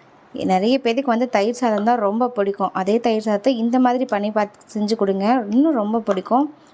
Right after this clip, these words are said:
அவ்வளோ அட்டகாசமா இருக்கும். ஆனா, தயிர் சாதத்துக்கு நீங்க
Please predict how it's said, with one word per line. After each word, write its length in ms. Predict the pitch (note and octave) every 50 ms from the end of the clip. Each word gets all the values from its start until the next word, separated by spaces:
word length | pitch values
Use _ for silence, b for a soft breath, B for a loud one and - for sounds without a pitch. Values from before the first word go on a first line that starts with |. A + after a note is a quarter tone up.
| B B - -
அவ்வளோ 240 | E3+ F3+ G#3 A#3 A#3 G#3+
அட்டகாசமா 580 | G3+ G#3 - A3 G#3+ G#3+ G#3+ - A3+ A3 A3 G#3+
இருக்கும். 460 | G3 F3+ - - G#3+ B3+ D4+ E4 - B B B B B B B B B - -
ஆனா, 200 | G3 G#3 A3+ B3+
தயிர் 340 | B3 - G#3+ G#3+ A#3+ C4 B3
சாதத்துக்கு 460 | C#4+ B3+ A#3 A3 G#3 G#3 G3+ - C4
நீங்க 200 | C4 C4+ B3+ A3+